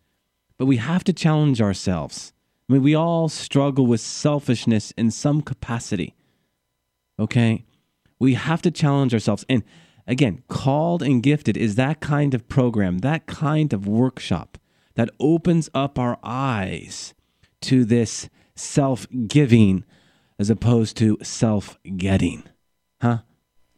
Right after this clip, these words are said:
The, this is the great adventure of, of the Catholic Church. You spoke of salvation history earlier.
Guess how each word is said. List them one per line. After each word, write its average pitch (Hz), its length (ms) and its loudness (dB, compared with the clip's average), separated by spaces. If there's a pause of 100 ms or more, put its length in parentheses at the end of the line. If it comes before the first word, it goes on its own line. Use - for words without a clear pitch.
(180)
The, 107 200 4
this 120 180 0
is 135 120 -2
the 123 80 2
great 120 340 6
adventure 123 540 -4
of, 123 420 -4
of - 300 -6
the 120 80 0
Catholic 131 360 0
Church. - 360 -8
You 110 80 -4
spoke - 340 -4
of 120 80 -4
salvation 127 720 -2
history 160 440 -4
earlier. 85 460 -6